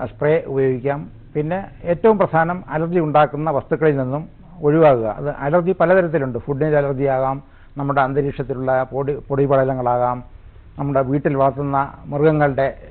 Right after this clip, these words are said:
ഏ, രോമത്തിൻ്റെ ഇതാകാം, അല്ലെങ്കിൽ നമ്മുടെ ബെഡ്ഷീറ്റിലും മറ്റും കാണുന്ന ഈ നമ്മുടെ നഗ്നനേത്രങ്ങൾക്ക്,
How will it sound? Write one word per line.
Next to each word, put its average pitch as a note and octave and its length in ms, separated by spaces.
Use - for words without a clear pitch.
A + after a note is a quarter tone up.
ഏ, - 200
രോമത്തിൻ്റെ C#3+ 520
ഇതാകാം, B2 560
അല്ലെങ്കിൽ C3+ 320
നമ്മുടെ C3 280
ബെഡ്ഷീറ്റിലും C3 540
മറ്റും B2+ 240
കാണുന്ന B2+ 440
ഈ D#3 180
നമ്മുടെ D3+ 280
നഗ്നനേത്രങ്ങൾക്ക്, D#3 960